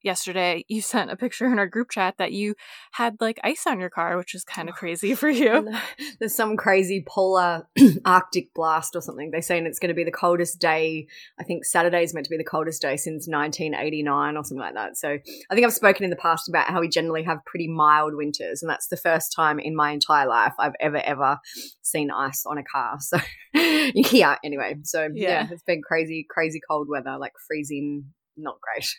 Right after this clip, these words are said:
Speaker 1: And for reference, um, you said it
Speaker 2: Mm.
Speaker 1: was, what, f-, like, forty degrees Fahrenheit?
Speaker 2: Yeah, I
Speaker 1: Yeah.
Speaker 2: think it was forty-four, which was about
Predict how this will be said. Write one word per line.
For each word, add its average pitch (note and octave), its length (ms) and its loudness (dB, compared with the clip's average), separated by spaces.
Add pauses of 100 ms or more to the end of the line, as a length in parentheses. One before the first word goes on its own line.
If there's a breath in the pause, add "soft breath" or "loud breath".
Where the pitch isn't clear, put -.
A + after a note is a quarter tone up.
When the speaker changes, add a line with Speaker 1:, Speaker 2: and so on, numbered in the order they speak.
(520 loud breath)
Speaker 1:
And A3 100 -6
for G#3+ 160 -2
reference, F3 680 -4
um, D#3+ 460 -8 (180)
you G3 100 -12
said - 180 -8
it - 40 -4
Speaker 2:
Mm. E3 60 -8
Speaker 1:
was, F3 100 -8
what, D#3+ 120 -6
f-, - 200 -14
like, F3+ 160 -6
forty E3 340 -8
degrees F#3 380 -6
Fahrenheit? G3+ 640 -2 (360)
Speaker 2:
Yeah, G3 140 6
I F3+ 40 6
Speaker 1:
Yeah. A3+ 40 0
Speaker 2:
think G#3+ 120 -2
it - 20 2
was G3+ 180 -2
forty-four, F3 640 2
which - 240 -4
was D#3 160 -6
about D3+ 380 0